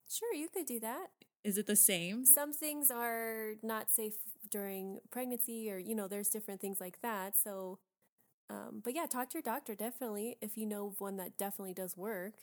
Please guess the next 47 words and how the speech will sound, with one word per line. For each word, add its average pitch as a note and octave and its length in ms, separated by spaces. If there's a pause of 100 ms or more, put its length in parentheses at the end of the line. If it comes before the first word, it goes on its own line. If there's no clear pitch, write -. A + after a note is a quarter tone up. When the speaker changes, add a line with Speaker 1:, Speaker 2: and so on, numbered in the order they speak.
(100)
Speaker 1:
and G#3 140
be G3 100
like, F#3+ 200
"Is G3 100
Speaker 2:
Okay. G3 80
Speaker 1:
this G3+ 100
an G3 100
option G3 540
during F#3+ 340
labor?" - 460 (580)
Speaker 2:
Okay. - 360 (1000)
Or A3 200
would A3 140
it G#3 140
be G#3 160
in G3+ 160
this, G3 260
a G#3+ 60
situation F#3+ 640
where, F#3 180
like, F#3 180
that's F#3+ 240
in G3+ 100
a F3+ 180
drug F3+ 440
class F#3 520
of A3 180
something A#3 680
where G#3 120
it's F#3+ 140
like, G3 160 (200)
"We A#3 100
can't B3+ 260
do A#3+ 100
that G#3+ 180
one, G3 160
but F3+ 140
this F#3+ 200
one's F3+ 200
similar E3+ 360
and E3+ 160
might E3 120
Speaker 1:
Yeah, E4+ 80
Speaker 2:
have F3 120
the F3 80
Speaker 1:
maybe. F3 60
Speaker 2:
same." F3 420